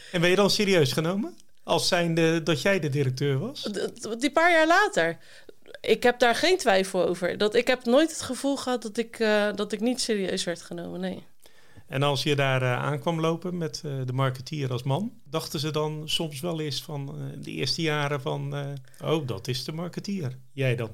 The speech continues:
Speaker 2: Ja, nou, dat zou, dat zou wel kunnen. Maar daar, ja, ik heb daar, ik heb daar een soort van geen oog voor. Ik heb eigenlijk met het hele thema tussen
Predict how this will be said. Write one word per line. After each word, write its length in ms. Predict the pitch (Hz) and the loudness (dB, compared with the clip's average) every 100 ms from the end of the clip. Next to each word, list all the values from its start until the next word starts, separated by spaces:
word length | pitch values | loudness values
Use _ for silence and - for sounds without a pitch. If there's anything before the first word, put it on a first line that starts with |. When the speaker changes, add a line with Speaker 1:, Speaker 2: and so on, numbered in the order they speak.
| - - | -12 2
Speaker 2:
Ja, 340 | 254 277 302 | 4 6 4
nou, 320 | 262 254 262 | 4 4 6
dat 200 | 277 294 | 4 2
zou, 240 | - 262 262 | 4 6 6
dat 200 | 302 - | 2 4
zou 180 | 302 | 6
wel 120 | 269 240 | 6 4
kunnen. 480 | 285 285 233 339 - - - - - | 2 4 4 4 0 -16 -20 -20 0
Maar 160 | 220 226 | 4 4
daar, 200 | 247 226 | 6 4
ja, 140 | 220 | 4
ik 160 | 233 226 | 2 2
heb 140 | 247 | 4
daar, 220 | 233 233 - | 4 2 0
ik 120 | 226 | 0
heb 120 | 262 254 | 0 2
daar 100 | 240 | 2
een 60 | |
soort 180 | 254 247 | 2 0
van 120 | 233 | 0
geen 260 | - 214 214 | 0 0 4
oog 240 | 247 - | 4 4
voor. 220 | - 170 143 | -2 0 0
Ik 140 | - | 0
heb 140 | 214 - - - - - - - | -4 -4 -16 -18 -20 -20 -16 -4
eigenlijk 340 | 214 226 226 | -4 -2 -4
met 100 | 220 | -4
het 100 | 202 | 0
hele 400 | 214 240 240 226 | 2 2 0 0
thema 400 | - 240 233 214 | 2 4 4 2
tussen 500 | 214 214 - 196 | 2 0 0 -2